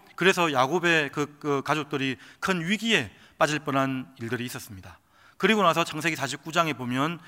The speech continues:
야곱이 이렇게 예언을 합니다. 한번 제가 다 같이 읽겠습니다. "시몬과 레위는 형제요,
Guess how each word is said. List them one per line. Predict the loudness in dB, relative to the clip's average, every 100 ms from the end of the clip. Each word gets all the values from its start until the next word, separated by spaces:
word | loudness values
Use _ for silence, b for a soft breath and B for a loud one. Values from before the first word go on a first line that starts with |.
| B B 2
야곱이 | 4 4 0
이렇게 | -2 -2 0 2 0 -2 -12 b -2
예언을 | 4 4 4 2 0 -4
합니다. | -10 -8 -6 -8 -10 b b b b b b _ _ _ _ _
한번 | -10 -2 -2 -2
제가 | -2 0 0 -2 -4
다 | 2
같이 | 4
읽겠습니다. | 2 -4 -2 -4 2 2 2 B B B B
"시몬과 | -6 0 4 4 4 8 8
레위는 | 8 4 4 4 2 0 -6 -8
형제요, | 0 2 2 0